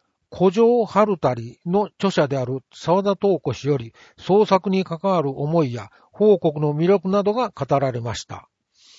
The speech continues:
文化交流館の壇上で講演をされている沢田東湖氏の写真が掲載されています。今月の内容。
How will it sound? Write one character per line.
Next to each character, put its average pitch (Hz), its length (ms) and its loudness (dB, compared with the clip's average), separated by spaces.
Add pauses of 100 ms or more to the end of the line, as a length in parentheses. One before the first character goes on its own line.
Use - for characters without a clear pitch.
(500)
文 196 260 -6
化 226 180 -2
交 226 220 0
流 220 160 -2
館 156 220 -2
の 135 320 -6
壇 156 280 -4
上 156 260 0
で 156 260 -4 (340)
講 202 300 4
演 196 200 2
を 185 80 0
さ 156 140 -4
れ 160 100 -2
て 156 140 -4
い 147 120 -2
る 147 200 -6 (200)
沢 202 300 0
田 214 180 -2
東 220 200 2
湖 170 100 0
氏 147 140 -6
の 147 80 -2
写 135 160 -4
真 151 220 -6
が 180 260 -2
掲 147 220 -2
載 139 200 -4
さ 127 140 -8
れ 127 80 -8
て 175 160 0
い 139 80 -4
ま 123 140 -8
す。 - 260 -16 (760)
今 214 260 2
月 208 260 0
の 208 160 4
内 156 280 0
容。 139 300 0